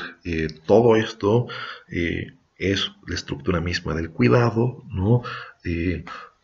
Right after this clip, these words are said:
todas, eh, por decirlo así, estas aperturas que tiene el Dasein a partir de la conciencia, a partir del discurso, a partir de, eh,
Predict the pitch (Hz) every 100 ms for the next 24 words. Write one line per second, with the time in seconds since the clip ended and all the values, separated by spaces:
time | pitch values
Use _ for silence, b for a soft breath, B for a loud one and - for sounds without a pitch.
0 | _ - 101 98 92 95 - - - -
1 | 87 85 85 82 82 - 90 90 82 -
2 | 101 101 - 101 95 - 82 80 107 107
3 | - 85 80 85 82 80 87 90 - 85
4 | 87 - - 80 80 92 90 90 B B
5 | B B B 90 76 - 85 92 - 92
6 | 90 92 - 104 - - - 76 85 78
7 | 78 85 - - - 87 87 - 90 82
8 | 85 71 - 85 82 87 82 80 B B
9 | B B - - 50 50 50 78